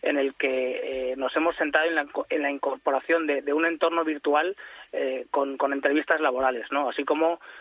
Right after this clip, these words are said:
bueno, pues nuevas en-, eh, eh, herramientas para la búsqueda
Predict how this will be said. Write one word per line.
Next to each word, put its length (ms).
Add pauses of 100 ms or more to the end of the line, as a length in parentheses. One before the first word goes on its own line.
(200)
bueno, 260
pues 160 (100)
nuevas 340
en-, 180
eh, 500
eh, 400
herramientas 840
para 160
la 100
búsqueda 540